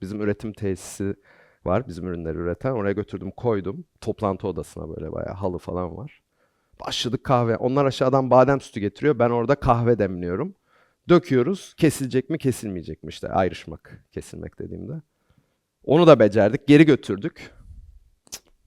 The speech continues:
Ya arkadaş, yani bunun ne sebebi, sebebi nedir yani? Marka güzel değil. Bak ona bir şey yapamam işte demiştim.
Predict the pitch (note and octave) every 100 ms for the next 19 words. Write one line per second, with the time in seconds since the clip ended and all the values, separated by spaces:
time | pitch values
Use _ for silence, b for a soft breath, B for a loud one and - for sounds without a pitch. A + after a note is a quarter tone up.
0 | - _ _ _ _ _ _ - - B2
1 | G#2+ F#3+ E4 - b b - A#2 C#3 G#2+
2 | C3 D3+ C3 - G4 G#4 D3 - C3+ E3
3 | - F#3+ F3 A2+ F2+ D#2+ F#2 - _ _
4 | _ _ _ _ _ _ _ _ _ _
5 | _ _ - C#3 E3 G#3 G#3+ B2 F2+ C#2+
6 | C2+ - - _ _ _ _ _ _ _
7 | _ _ _ _ _ - _ - _ _
8 | - - A#2 F2 - B2+ F#2 F2 D2+ -
9 | - C2 - - - _